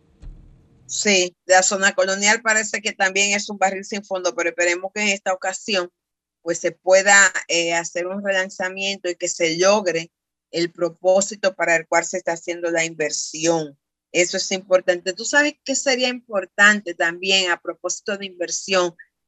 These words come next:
Que el gobierno decidiera en algún momento agarrar ese espacio donde estaba el Teatro Agua Luz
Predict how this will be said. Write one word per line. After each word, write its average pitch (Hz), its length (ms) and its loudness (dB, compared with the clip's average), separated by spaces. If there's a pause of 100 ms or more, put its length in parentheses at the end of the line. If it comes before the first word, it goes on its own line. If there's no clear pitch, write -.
(180)
Que 185 140 4
el 185 120 0
gobierno 208 580 2
decidiera 190 1200 2
en 180 180 2
algún 175 400 -2
momento 202 520 -2
agarrar 175 580 4
ese 208 240 -4
espacio 202 540 0
donde 170 200 -8
estaba 180 260 0
el 208 160 -2
Teatro 185 400 2
Agua 185 280 -2
Luz 175 400 -2